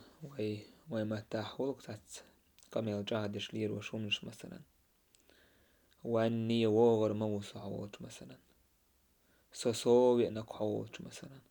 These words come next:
سوي أنا سوي شو، سو سوي أنا. إيش تعرفوا ما تحول توكيد. هذا كامل تجهدش هم. حادثني الوزير.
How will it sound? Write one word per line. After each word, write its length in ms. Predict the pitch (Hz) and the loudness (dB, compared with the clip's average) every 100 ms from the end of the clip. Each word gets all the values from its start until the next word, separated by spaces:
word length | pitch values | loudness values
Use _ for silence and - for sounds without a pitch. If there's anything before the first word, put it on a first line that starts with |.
| _ _ _ - | _ _ _ -14
سوي 340 | - 113 110 | -4 0 0
أنا 120 | 110 | 0
سوي 300 | 113 - 110 110 | -4 -4 -8 -6
شو، 180 | - 123 | -8 -8
سو 160 | - | -8
سوي 560 | 107 - 120 117 110 - | -4 2 6 6 4 0
أنا. 240 | - 110 - _ - - _ _ - _ - | -6 -14 -16 _ -20 -20 _ _ -20 _ -10
إيش 140 | 151 | -8
تعرفوا 380 | - 117 120 107 | -2 0 2 2
ما 120 | 101 | 0
تحول 460 | 104 117 117 117 104 - | -4 -6 -6 -4 -6 -6
توكيد. 440 | - 107 104 113 - _ _ - - - _ _ _ 160 | -2 -2 -2 -10 -14 _ _ -20 -20 -20 _ _ _ -12
هذا 140 | 127 | -10
كامل 560 | 113 110 - 113 104 101 | -8 -8 -4 -2 -2 0
تجهدش 560 | 113 113 107 113 - | 0 0 -4 -6 -6
هم. 180 | 113 107 - _ _ _ _ _ _ _ _ _ _ - - - - - _ | -6 -8 -14 _ _ _ _ _ _ _ _ _ _ -20 -20 -20 -20 -20 _
حادثني 840 | - - 127 123 127 156 156 135 123 | -4 6 8 10 10 8 6 2 2
الوزير. 960 | 113 110 113 107 131 131 110 110 139 | 0 2 4 4 2 2 2 2 0